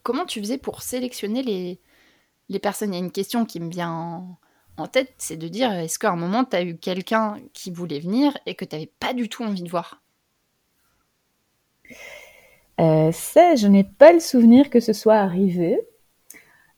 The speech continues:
Speaker 2: Euh, ce qu'on faisait, c'est que, euh, on rappelait aux gens quand on les croisait, « Eh, table ouverte à la maison », et donc ils disaient, « Ah oui, il faut que je vienne une fois », et cetera.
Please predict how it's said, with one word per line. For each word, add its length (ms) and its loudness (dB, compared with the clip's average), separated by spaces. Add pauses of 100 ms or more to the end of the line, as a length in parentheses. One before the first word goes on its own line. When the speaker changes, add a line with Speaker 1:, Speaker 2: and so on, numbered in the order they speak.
(140)
Speaker 2:
Euh, 280 0
ce 120 0
qu'on 300 6
faisait, 280 6
c'est 200 4
que, 120 4
euh, 520 8
on 180 4
rappelait 400 6
aux 140 8
gens 220 4
quand 180 -2
on 60 0
les 60 2
croisait, « 600 2
Eh, 60 0
table 220 4
ouverte 320 4
à 20 0
la 100 4
maison », 560 4
et 80 2
donc 320 2
ils 40 -2
disaient, « 120 0
Ah 100 2
oui, 200 8
il 40 4
faut 120 0
que 80 -2
je 80 2
vienne 220 2
une 120 4
fois », 460 2
et 60 2
cetera. 440 2